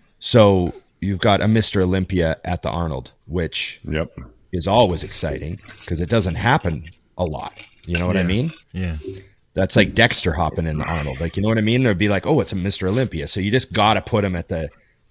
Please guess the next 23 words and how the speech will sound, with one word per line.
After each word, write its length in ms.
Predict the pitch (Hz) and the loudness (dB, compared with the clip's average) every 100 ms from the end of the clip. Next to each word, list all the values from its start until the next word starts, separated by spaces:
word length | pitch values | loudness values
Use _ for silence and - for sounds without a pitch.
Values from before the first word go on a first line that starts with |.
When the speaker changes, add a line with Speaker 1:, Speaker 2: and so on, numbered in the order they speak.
| _ _ _ _ - | _ _ _ _ -4
Speaker 1:
the, 300 | 98 87 85 | 0 0 -2
the 120 | 85 | -2
top 340 | 95 - 104 - | -2 2 2 2
of 60 | |
the 80 | 87 | -2
chain 340 | - - 107 95 | -2 0 2 0
and 120 | 80 | -2
say, 160 | - 78 | -2 -2
"This 220 | 90 - | -2 -2
is, 160 | 78 - _ - | -4 -8 _ -6
like, 180 | 82 - - | -6 -6 -14
technically 580 | - 110 - 110 - 82 | -6 -4 -2 -4 -4 -6
the 100 | 80 | -4
guy 180 | 80 82 | -4 -4
to 80 | 76 - | -4 -4
beat." 280 | 104 - - _ _ - _ _ _ | -4 -4 -12 _ _ -20 _ _ _
Speaker 2:
Yeah, 220 | - 92 - | -2 0 -2
for 160 | - | -6
sure. 300 | 73 78 - - _ _ _ _ _ _ _ _ _ _ _ - - - _ | -6 -6 -10 -18 _ _ _ _ _ _ _ _ _ _ _ -20 -20 -20 _
So 280 | - 139 110 - | -2 0 0 -8
you've 240 | - 123 120 | -2 0 2
got 320 | 139 127 104 - - | 2 2 0 -8 -14
Hadi, 720 | - - 117 113 117 135 127 | -8 0 2 2 0 -4 -6